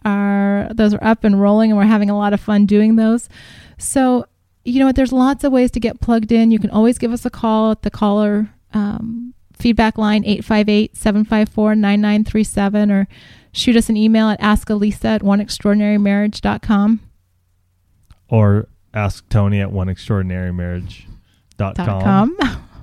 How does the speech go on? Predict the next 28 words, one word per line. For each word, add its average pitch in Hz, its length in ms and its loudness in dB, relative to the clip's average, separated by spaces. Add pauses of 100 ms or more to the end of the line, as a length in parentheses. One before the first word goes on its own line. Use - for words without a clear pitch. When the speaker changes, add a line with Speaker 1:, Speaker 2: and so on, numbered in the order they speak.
(340)
Speaker 1:
Are - 260 -8
Speaker 2:
Sorry. - 160 -4
Speaker 1:
you 185 40 4
sure 208 200 2
about 247 180 2
that? 440 420 -2
Speaker 2:
Yeah, 110 120 -2
I - 20 0
was 101 100 -2
looking 117 160 -4
at 107 100 -6
the 90 80 -10
weather 85 260 -8
for 82 160 -14 (340)
Saturday. 87 540 -14
So - 140 -8
Speaker 1:
Oh, 185 220 0 (120)
what's 202 200 -2
it 196 80 -4
supposed - 280 -2
to 196 40 -8
be? 185 220 -2 (220)
Speaker 2:
Seventy. 113 520 -4 (220)
Highs 104 260 -4
of 92 60 -10
seventy, 113 640 -4
low 101 260 -4
forty-eight. 110 400 -8